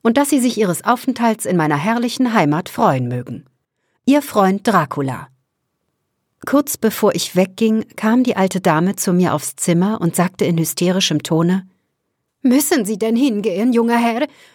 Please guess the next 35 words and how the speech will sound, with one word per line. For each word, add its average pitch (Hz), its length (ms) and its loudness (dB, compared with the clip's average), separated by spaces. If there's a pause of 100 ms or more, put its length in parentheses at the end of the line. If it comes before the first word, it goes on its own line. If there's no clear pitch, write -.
(120)
Müssen 320 400 2
Sie 262 100 2
denn 240 240 0
wirklich 320 540 0
gehen?" 247 480 0 (1000)
Sie 214 160 2
war 220 140 2
dermaßen 226 540 0
erregt, 170 520 -2
dass 160 120 -6
sie 180 80 -4
das 165 240 -4
wenige 190 320 0
Deutsch, 175 400 -2
das 156 160 -4
sie 165 80 -4
konnte, 180 340 -2
vergessen 185 480 -4
zu 127 200 -2
haben 123 200 -2
schien, 131 400 0 (420)
denn 196 120 4
sie 220 100 4
mischte 220 300 2
es 208 160 -2
mit 185 160 0
Worten 196 360 0
einer 180 300 0
anderen 196 380 2
Sprache, 160 520 0
die 135 140 -4
ich 120 160 -8
absolut 156 460 -2
nicht - 180 -2
verstand. 143 540 -2